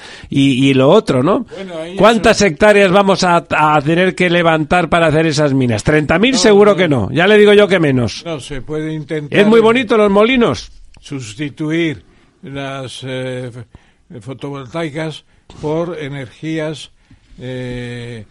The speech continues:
Speaker 2: naturales, que es sencillamente la labor de los árboles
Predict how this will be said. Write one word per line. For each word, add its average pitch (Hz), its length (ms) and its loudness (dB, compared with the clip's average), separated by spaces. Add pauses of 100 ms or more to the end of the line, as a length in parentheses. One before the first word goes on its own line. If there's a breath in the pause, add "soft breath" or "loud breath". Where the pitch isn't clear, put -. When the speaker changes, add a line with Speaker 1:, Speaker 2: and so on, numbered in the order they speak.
(400 soft breath)
Speaker 2:
naturales, 151 800 -8
que 131 260 -10
es 131 140 -14
sencillamente 143 720 -12
la 147 100 -10
labor 131 400 -10
de 143 100 -14
los 147 220 -14
árboles 160 600 -8